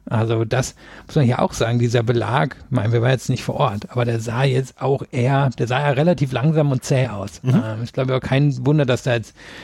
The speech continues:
Speaker 1: Julin am Ende gewonnen hat und wie sie da in der Lage war, das abzudecken, zu verteidigen, als eine wenigen trotzdem die Power hatte, um, ähm, um durch die Gegnerin durchzuschlagen.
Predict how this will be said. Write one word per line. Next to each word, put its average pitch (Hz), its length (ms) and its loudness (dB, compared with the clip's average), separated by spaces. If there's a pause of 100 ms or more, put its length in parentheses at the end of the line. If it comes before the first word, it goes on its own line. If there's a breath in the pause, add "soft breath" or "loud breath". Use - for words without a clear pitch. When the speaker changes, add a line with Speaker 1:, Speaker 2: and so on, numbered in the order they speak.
(120)
Speaker 1:
Julin 131 460 2
am 120 140 -2
Ende 123 360 2
gewonnen 120 460 0
hat - 320 -4
und 127 260 0
wie 131 80 0
sie 120 160 -4
da 113 240 -4
in 156 80 2
der 123 100 2
Lage 117 320 -6
war, 110 160 -4
das 113 160 -6
abzudecken, 120 560 -2
zu - 120 -8
verteidigen, 123 720 -2
als 117 200 -4
eine 123 260 0
wenigen 156 400 2 (180)
trotzdem 143 440 0
die 131 100 2
Power 147 340 2
hatte, 123 300 0 (480 loud breath)
um, 127 580 4
ähm, 110 640 -2 (120)
um 131 220 4
durch 123 140 0
die 123 100 -4
Gegnerin 123 340 2
durchzuschlagen. 104 720 -4